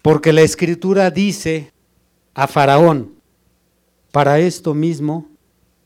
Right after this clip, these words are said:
te he levantado, para mostrar en ti mi poder y para que mi nombre sea anunciado por toda la tierra". Por lo tanto,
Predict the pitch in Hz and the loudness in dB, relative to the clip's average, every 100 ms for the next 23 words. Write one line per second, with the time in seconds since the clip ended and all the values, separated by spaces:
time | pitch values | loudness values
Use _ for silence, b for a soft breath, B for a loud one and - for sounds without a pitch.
0 | _ _ _ _ 123 117 120 117 110 104 | _ _ _ _ -6 -4 -4 -8 -10 -14
1 | 98 92 - _ _ _ _ _ _ _ | -16 -18 -20 _ _ _ _ _ _ _
2 | _ _ - 147 143 143 143 - 165 165 | _ _ -2 0 0 -2 -6 -2 0 0
3 | 156 151 165 165 151 147 120 139 190 - | 0 -4 -6 -4 -6 -6 -8 -6 -8 -12
4 | _ _ _ _ _ _ _ _ _ 147 | _ _ _ _ _ _ _ _ _ -12
5 | 139 143 131 131 127 123 117 131 151 147 | -4 -2 -2 -6 -10 -10 -8 -6 -6 -6
6 | 143 - - 131 127 113 107 - 117 110 | -10 -10 -8 -8 -8 -12 -14 -10 -10 -8
7 | 110 113 _ _ _ _ _ _ _ 110 | -12 -18 _ _ _ _ _ _ _ -12
8 | 107 101 - 107 101 98 _ _ _ _ | -12 -10 -8 -8 -10 -16 _ _ _ _
9 | _ _ _ _ _ 98 - 92 90 - | _ _ _ _ _ -20 -20 -20 -20 -20
10 | - _ _ _ _ _ _ _ _ _ | -20 _ _ _ _ _ _ _ _ _
11 | - 196 214 220 240 226 240 240 - | 0 4 6 6 4 4 4 2 -6